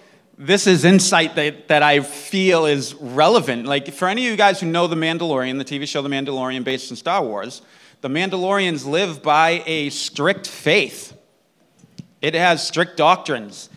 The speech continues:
And they call it, they say, "This is the way." That's like their, their, like, greeting and their leaving, or when they,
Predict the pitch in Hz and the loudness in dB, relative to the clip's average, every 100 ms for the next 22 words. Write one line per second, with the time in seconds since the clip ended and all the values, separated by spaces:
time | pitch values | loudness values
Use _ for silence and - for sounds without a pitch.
0 | - 151 147 143 190 214 156 147 - - | -6 0 0 2 4 6 6 4 2 -10
1 | - 160 139 240 220 170 135 120 151 156 | -6 -4 0 2 2 2 -2 -4 -4 -2
2 | 147 127 123 123 180 - - _ _ _ | -6 -4 -2 -2 -2 -6 -18 _ _ _
3 | _ - 156 - 165 - 165 147 139 131 | _ -2 0 2 0 0 0 2 0 -4
4 | 147 147 139 131 127 143 151 165 165 143 | -10 -6 -2 -2 -2 -4 -4 -4 -4 -4
5 | 131 123 160 160 131 123 120 - _ _ | -4 -4 -2 -2 -2 -6 -8 -14 _ _
6 | 160 147 131 160 156 151 143 135 | 0 0 2 0 2 2 2 -2